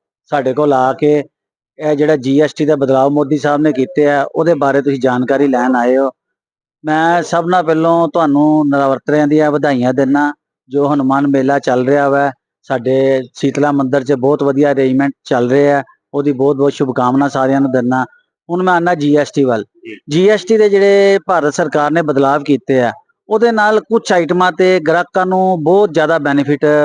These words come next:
Speaker 1: ਹੋਇਆ ਵਾ। ਮਤਲਬ ਜਿਹੜੀ ਅੱਗੇ ਜੀ ਐਸ ਟੀ ਅਠਾਰਾਂ ਪਰਸੈਂਟ ਸੀ, ਸਰਕਾਰ ਨੇ ਅਠਾਰਾਂ ਤੋਂ ਸਿੱਧੀ ਪੰਜ ਪਰਸੈਂਟ ਕਰਤੀ ਆ।
Speaker 2: ਜੀ।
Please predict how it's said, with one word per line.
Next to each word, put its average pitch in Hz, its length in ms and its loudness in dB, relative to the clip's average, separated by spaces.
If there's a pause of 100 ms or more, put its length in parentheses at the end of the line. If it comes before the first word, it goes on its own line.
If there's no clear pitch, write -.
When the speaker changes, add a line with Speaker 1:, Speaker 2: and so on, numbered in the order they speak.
(140)
Speaker 1:
ਹੋਇਆ 127 280 0
ਵਾ। 107 120 -4 (540)
ਮਤਲਬ 175 140 0
ਜਿਹੜੀ 180 320 2
ਅੱਗੇ 185 200 2
ਜੀ 165 200 0
ਐਸ 180 180 2
ਟੀ 190 100 2
ਅਠਾਰਾਂ 160 320 0
ਪਰਸੈਂਟ 170 360 -2
ਸੀ, 131 220 -2 (440)
ਸਰਕਾਰ 165 420 0
ਨੇ 185 120 0
ਅਠਾਰਾਂ 160 360 0
ਤੋਂ 185 140 0
ਸਿੱਧੀ 202 300 0
ਪੰਜ 160 240 0
ਪਰਸੈਂਟ 147 320 -2
ਕਰਤੀ 127 420 -2
ਆ। 107 40 -4
Speaker 2:
ਜੀ। - 320 -16